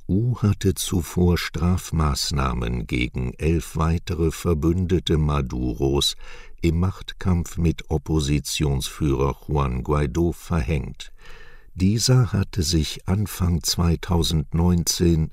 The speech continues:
selbst zum Übergangspräsidenten des südamerikanischen Krisenstaats erklärt, was auch von der E U anerkannt wird.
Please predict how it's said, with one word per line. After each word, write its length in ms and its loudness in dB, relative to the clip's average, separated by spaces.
selbst 680 -2
zum 360 0
Übergangspräsidenten 1800 -2
des 300 -2
südamerikanischen 1400 -2
Krisenstaats 920 -2
erklärt, 640 0
was 460 0
auch 240 -2
von 320 0
der 220 2
E 220 0
U 240 -2
anerkannt 920 -4
wird. 400 -8